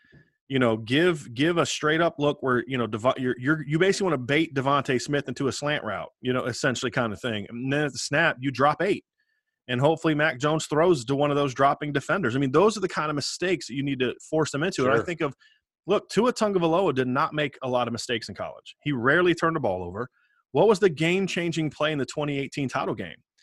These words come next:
Speaker 1: It was Clemson baiting him into a quick out throw that they then had a corner there sitting on it. A J Terrell, he picks it off, runs it back for a touchdown.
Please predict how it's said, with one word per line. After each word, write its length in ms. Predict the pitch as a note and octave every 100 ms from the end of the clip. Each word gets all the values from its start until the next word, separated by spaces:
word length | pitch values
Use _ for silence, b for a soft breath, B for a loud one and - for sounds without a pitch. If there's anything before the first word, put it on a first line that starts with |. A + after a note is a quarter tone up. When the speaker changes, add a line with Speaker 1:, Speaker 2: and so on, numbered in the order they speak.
| _ _ _ _
Speaker 1:
It 140 | D3+ C#3+
was 380 | D3 C3+ G#2+ - _ -
Clemson 480 | D#3 F#3 F3+ D3+
baiting 320 | A#2+ C#3 F3+ E3
him 220 | C#3+ C#3+
into 220 | C#3+ C#3+
a 100 | A#2+
quick 280 | - F3+ F3
out 240 | D#3 -
throw 420 | - A2 G2+ B2 - _
that 240 | A#2+ C3+ A#2
they 160 | C#3+
then 200 | D3 D3
had 160 | C3+ C3+
a 60 |
corner 320 | B2+ E3 F3 C3+
there 140 | A#2+
sitting 340 | - E3+ E3
on 160 | A#2 G#2+
it. 100 | B2 B2
A 80 |
J 160 | C3 C#3
Terrell, 320 | - C3 D#3
he 60 | D3
picks 260 | - C#3+
it 60 | C#3
off, 160 | C3+ C3+
runs 180 | C3+
it 40 | B2
back 180 | B2 -
for 60 |
a 20 |
touchdown. 400 | A2 E3 - E2+